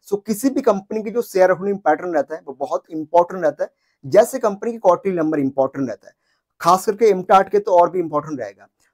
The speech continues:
तो सबसे पहले अगर हम प्रमोटर की बात करें, क्या प्रमोटर ने कोई चेंजेस किया है? क्योंकि प्रमोटर के फो-, मतलब प्रमोटर के ऊपर सबसे ज्यादा फोकस इसलिए रहेगा,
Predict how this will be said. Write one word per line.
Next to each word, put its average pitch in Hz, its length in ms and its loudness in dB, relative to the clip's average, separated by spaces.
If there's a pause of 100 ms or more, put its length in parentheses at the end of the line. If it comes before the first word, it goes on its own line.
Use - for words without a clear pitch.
(120)
तो 185 420 4 (280)
सबसे 196 240 -4
पहले 220 180 2
अगर 214 100 2
हम 214 80 -6
प्रमोटर 196 360 -2
की 202 140 -12
बात 165 260 4
करें, 165 180 -16
क्या 220 100 -4
प्रमोटर 220 540 -2
ने 254 120 -2
कोई 240 180 -8
चेंजेस 165 300 -2
किया 190 160 -8
है? 202 80 -16
क्योंकि 220 460 -10 (200)
प्रमोटर 208 360 -2
के 233 220 -6
फो-, - 500 -10
मतलब 214 120 -4
प्रमोटर 196 380 -4
के 208 80 -6
ऊपर 226 240 -6 (520)
सबसे - 540 -4
ज्यादा 208 200 4
फोकस 208 400 -4
इसलिए 254 320 0
रहेगा, 190 380 0